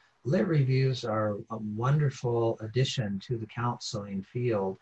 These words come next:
because it really is the quickest way for a professional, um, to, to find out what we know about a field, what we don't know,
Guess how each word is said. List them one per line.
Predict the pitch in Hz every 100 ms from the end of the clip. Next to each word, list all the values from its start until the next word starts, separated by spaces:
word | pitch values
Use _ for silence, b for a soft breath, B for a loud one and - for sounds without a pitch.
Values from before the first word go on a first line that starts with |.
| b b b
because | 113 - 131 127 -
it | 120 117
really | 131 143 139 123
is | 123 123 - - _ _
the | -
quickest | - 160 160 147 - -
way | 131 120 107 104
for | - 107 104 101 110 113
a | 101 -
professional, | - 156 160 - 117 95 107 139 b b b b b
um, | 117 120 120 113
to, | - 131 123 120
to | -
find | 117 123 151 147
out | 131 127
what | 120 131 131
we | 123
know | 123 139 143
about | 135 131 131
a |
field, | - 147 143
what | 127 117
we | 113
don't | 107 113 120 -
know, | 113 110